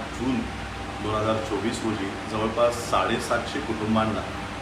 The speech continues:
इथं बेदम मारहाण करून त्यांची जी वस्ती आहे, ती इथून उद्ध्वस्त केली. आणि जवळपास आज, अ, अठरा जून आलेली आहे.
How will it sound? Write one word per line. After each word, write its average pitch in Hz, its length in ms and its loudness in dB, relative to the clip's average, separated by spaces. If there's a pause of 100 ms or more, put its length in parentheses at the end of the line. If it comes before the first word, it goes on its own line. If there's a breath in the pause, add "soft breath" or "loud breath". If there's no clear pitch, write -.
(140)
इथं 113 120 0
बेदम 113 320 2
मारहाण 107 380 2
करून 117 460 2
त्यांची 104 400 -2
जी 101 260 -2
वस्ती 120 280 -2
आहे, 95 420 -4
ती 110 200 4
इथून 110 240 0
उद्ध्वस्त 101 480 0
केली. 92 520 -4 (440)
आणि 98 200 2
जवळपास 117 680 8
आज, 117 300 4
अ, 120 200 8 (360)
अठरा 127 540 6
जून 123 220 4
आलेली 98 300 4
आहे. - 380 -2